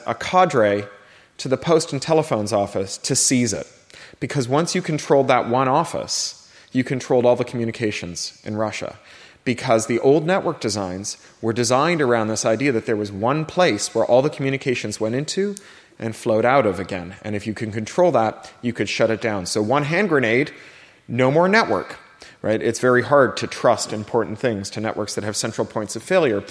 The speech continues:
So the revolution of the internet's design was a design that would work without there having to be any central nodes. And on the other hand,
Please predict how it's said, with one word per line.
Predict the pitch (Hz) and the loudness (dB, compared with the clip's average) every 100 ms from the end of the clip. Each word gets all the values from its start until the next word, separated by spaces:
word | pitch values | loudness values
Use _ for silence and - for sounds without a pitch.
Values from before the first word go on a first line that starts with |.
| - - - | -18 -18 -6
So | - 131 | 2 4
the | 123 120 - - | 4 0 -6 -6
revolution | 123 143 175 190 202 - 151 | 4 6 6 6 4 2 -2
of | 131 | 0
the | 135 | -2
internet's | 127 127 113 | -2 -4 -4
design | - 113 127 117 110 | -2 0 0 0 -2
was | 107 - - | -4 -4 -4
a | |
design | 117 117 135 175 | 0 2 2 2
that | 170 | 0
would | 143 | -2
work | 123 139 135 - - - | 2 4 4 2 -14 -6
without | 135 127 143 143 | 0 4 4 4
there | 135 | -2
having | - 151 160 156 135 | -2 -2 0 0 -2
to | 135 | 0
be | 127 123 101 - - | 2 2 2 -4 0
any | 131 120 | 2 4
central | - 113 117 | 2 0 0
nodes. | 107 101 92 - - - _ _ _ _ _ _ - | 2 0 0 -6 -12 -18 _ _ _ _ _ _ -2
And | 139 | 2
on | 156 175 | 4 4
the | 165 | 4
other | 190 180 | 4 2
hand, | 156 175 101 78 - | 0 0 -2 -6 -16